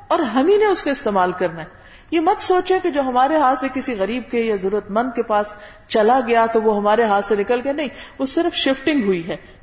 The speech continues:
اس وارڈروب سے اس میں آ گیا ہے، nothing else۔ اور یہ آج ہم یوز کر رہے ہیں اور یہ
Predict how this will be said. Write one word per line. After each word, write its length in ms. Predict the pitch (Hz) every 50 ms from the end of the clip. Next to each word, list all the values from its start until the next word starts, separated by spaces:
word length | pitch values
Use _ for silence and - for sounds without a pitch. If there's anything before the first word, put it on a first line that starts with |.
| _ - - - -
اس 180 | 311 330 -
وارڈروب 380 | 285 302 302 311 262 330 339 330
سے 160 | - - - - - -
اس 200 | 262 262 - -
میں 100 | 226 220
آ 120 | 180 160
گیا 300 | 165 151 165 170 160 147
ہے، 100 | 156 151 147 - - - - - - - - - - - 208
nothing 300 | 214 214 - 262 240 220
else۔ 300 | 160 143 - - - - - - - - - - - - - - - - - - -
اور 140 | - 220 220 - - 196 170
یہ 140 | 202 294 320 - -
آج 300 | 208 220 254 294 302 339
ہم 100 | 359 339
یوز 240 | 330 339 359 339 349
کر 160 | - 349 349 339
رہے 60 | 349
ہیں 80 | 359 - -
اور 120 | - 233
یہ 160 | 214 214 226